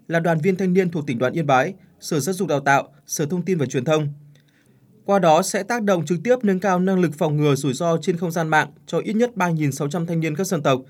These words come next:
trong đó bảy mươi phần trăm là dân tộc Tày. Tác động gián tiếp cho ít nhất cho ba mươi sáu nghìn thanh niên được nâng cao kỹ năng và biết sử dụng bộ công cụ, tự học ứng dụng giáo dục kỹ thuật số mới do Việt Nam xây dựng. Đồng thời có ít nhất hai trăm bốn mươi người thuộc các tổ chức đoàn thể,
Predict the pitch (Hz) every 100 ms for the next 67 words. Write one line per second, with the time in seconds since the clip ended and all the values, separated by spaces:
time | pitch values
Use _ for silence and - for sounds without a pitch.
0 | _ _ _ - 196 170 165 175 170 165
1 | 180 143 180 170 147 135 156 165 131 139
2 | 131 127 _ _ _ - 226 208 143 160
3 | 165 233 226 214 226 226 254 254 _ -
4 | 175 180 180 170 190 196 147 175 170 175
5 | 170 - 165 151 180 170 185 160 - 175
6 | 196 180 170 - - 156 202 226 143 147
7 | 160 - 175 170 - 180 170 180 139 _
8 | _ _ 185 180 160 147 - 208 208 131
9 | 170 170 151 - 202 185 147 143 175 147
10 | 175 - - 175 147 147 147 151 135 147
11 | - - _ _ _ _ _ _ _ _
12 | _ _ _ _ _ _ _ _ _ _
13 | 180 190 185 180 175 180 240 247 262 208
14 | 196 185 196 170 208 196 170 147 - 170
15 | 160 254 208 143 - 180 143 160 120